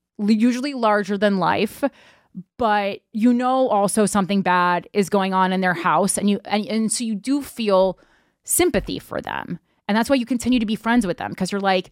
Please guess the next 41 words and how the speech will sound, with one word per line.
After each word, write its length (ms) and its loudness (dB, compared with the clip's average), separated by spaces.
"I 120 -2
know 220 2
they're 200 0
lying, 600 0
but 120 -4
these 200 0
lies 280 2
aren't 240 -2
really 200 0
hurting 380 -4
me, 380 -4
and 420 2
obviously 360 2
they're 140 2
hiding 340 0
something, 680 -2
and 580 0
I'll 240 2
just 180 -8
let 140 -4
them 100 0
be 100 0
in 80 -2
my 120 2
life 240 -4
still." 200 -10
That's 160 0
how 120 2
I 160 0
thought 180 -2
about 180 -6
my 80 -8
pa-, 220 -4
my 200 -2
pathical 680 -4
lo-, 180 -4
lo-, 140 -2
uh, 420 -6
logical 500 -4
liar 280 -8
friend. 340 -10